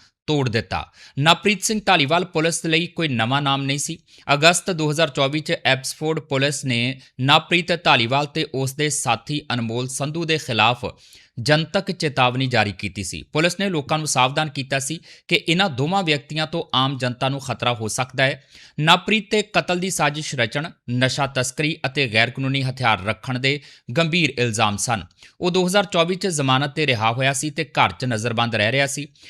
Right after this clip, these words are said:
ਇੰਟੀਗ੍ਰੇਟਿਡ ਹੋਮਿਸਾਈਡ ਇਨਵੈਸਟੀਗੇਸ਼ਨ ਟੀਮ ਨੇ ਇਸ ਮਾਮਲੇ ਦੀ ਜਾਂਚ ਸ਼ੁਰੂ ਕਰ ਦਿੱਤੀ ਹੈ।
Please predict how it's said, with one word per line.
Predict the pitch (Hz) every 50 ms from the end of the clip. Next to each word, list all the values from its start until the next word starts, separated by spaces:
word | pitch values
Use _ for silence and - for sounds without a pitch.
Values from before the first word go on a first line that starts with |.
| - - -
ਇੰਟੀਗ੍ਰੇਟਿਡ | 175 180 - 214 208 190 208 202 180 214 202
ਹੋਮਿਸਾਈਡ | 202 175 170 165 170 180 - - 180 175 170
ਇਨਵੈਸਟੀਗੇਸ਼ਨ | 175 165 156 147 147 143 - 165 151 160 156 - 175 165
ਟੀਮ | 147 - 143 135 143
ਨੇ | 143 156 160
ਇਸ | 160 147 -
ਮਾਮਲੇ | 143 127 120 117 120 123 127
ਦੀ | 131 135 127
ਜਾਂਚ | 104 104 110 110 117 120 117
ਸ਼ੁਰੂ | - - - - - 147 160 170
ਕਰ | - 156 139
ਦਿੱਤੀ | 131 143 139 135 156 151 147
ਹੈ। | 151